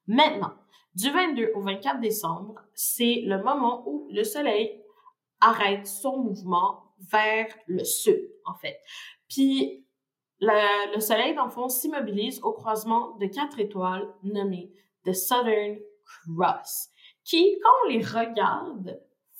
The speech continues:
forment un crucifix, comme celle où Jésus le Fils,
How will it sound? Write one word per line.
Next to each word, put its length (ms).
forment 500
un 100
crucifix, 640
comme 240
celle 480
où 160
Jésus 400
le 160
Fils, 580